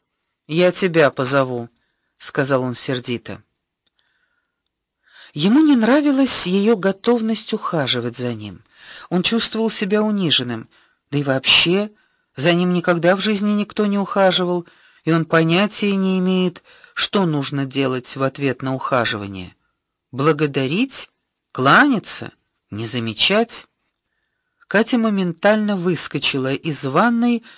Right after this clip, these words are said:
и дверь за собой прикрыла так, чтобы он не сомневался, она не подсматривает.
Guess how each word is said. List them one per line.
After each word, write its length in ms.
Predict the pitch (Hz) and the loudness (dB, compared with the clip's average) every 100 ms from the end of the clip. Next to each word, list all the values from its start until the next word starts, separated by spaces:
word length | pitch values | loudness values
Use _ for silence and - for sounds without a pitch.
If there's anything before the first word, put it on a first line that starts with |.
| _ - | _ -6
и 100 | 202 | -4
дверь 340 | 165 180 156 | 0 2 2
за 120 | 139 | 0
собой 360 | 147 165 151 156 | 0 0 0 -2
прикрыла 600 | - 160 165 165 156 143 | -2 -4 -2 -2 0 -2
так, 380 | 143 233 269 - - - - - | 0 -2 -2 -10 -20 -20 -20 -8
чтобы 320 | - 185 190 | -4 0 2
он 160 | 208 208 | 2 0
не 100 | 202 | 0
сомневался, 880 | - 190 190 156 135 123 - 143 - | -2 0 0 2 2 0 -4 -4 -4
она 280 | 147 147 185 | -2 -2 -2
не 140 | 202 | -2
подсматривает. 1040 | 208 202 - 156 127 - 120 117 113 - | -6 -6 -4 -4 -4 -6 -8 -10 -12 -18